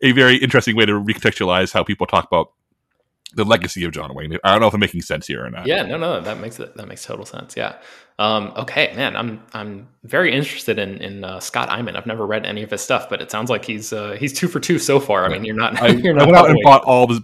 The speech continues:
Speaker 1: practically all his books. I went out and
Speaker 2: Wow.
Speaker 1: found them all. He, he has a, he has a book about, um, about, uh,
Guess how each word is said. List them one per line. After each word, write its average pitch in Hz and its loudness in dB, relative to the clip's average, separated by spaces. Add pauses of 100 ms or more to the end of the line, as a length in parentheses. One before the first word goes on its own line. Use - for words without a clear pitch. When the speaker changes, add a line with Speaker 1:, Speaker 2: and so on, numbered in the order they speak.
Speaker 1:
practically 135 2
all 107 6
his 98 0
books. - -4
I 101 -4
went 107 2
out 104 4
and 92 -4
Speaker 2:
Wow. 92 -2
Speaker 1:
found 87 4
them 80 -6
all. 76 -2
He, 113 -2
he 113 4
has 107 4
a, 113 -2
he 113 2
has 104 4
a 101 -2
book - -2
about, 98 2
um, 87 2 (260)
about, 90 2
uh, 85 2